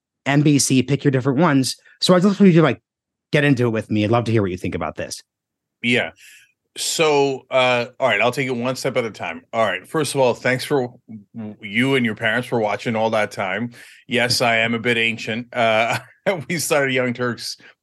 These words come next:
Speaker 2: twenty-one years ago, uh, and then online video eighteen years ago, uh, oldest, uh, continuous running show in internet history. So that's pretty cool, and I'm,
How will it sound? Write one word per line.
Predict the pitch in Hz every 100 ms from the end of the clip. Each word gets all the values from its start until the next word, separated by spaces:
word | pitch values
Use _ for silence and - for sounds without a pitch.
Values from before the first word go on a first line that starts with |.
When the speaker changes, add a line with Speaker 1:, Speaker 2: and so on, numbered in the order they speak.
| _ -
Speaker 2:
twenty-one | 139 131 127 120
years | 113 123 117
ago, | 120 120 117 104 _ _ _ -
uh, | 113 110 110 107 104 -
and | 113 110
then | 107 107
online | 117 127 120 113
video | 107 110 110 101 101 -
eighteen | 123 131 123 113
years | 104 95
ago, | 90 98 95 95 - -
uh, | 104 98 98 -
oldest, | 127 127 127 - - - _
uh, | 110 107 104 101 - -
continuous | 110 - 127 123 120 113 - - -
running | 107 113 107
show | 101 - 110 98
in | 98 95 95
internet | 110 110 104 87
history. | 104 - 139 139 - _ _ _ -
So | -
that's | 104 95 -
pretty | 107 95
cool, | - 139 143 135
and | 101
I'm, | 92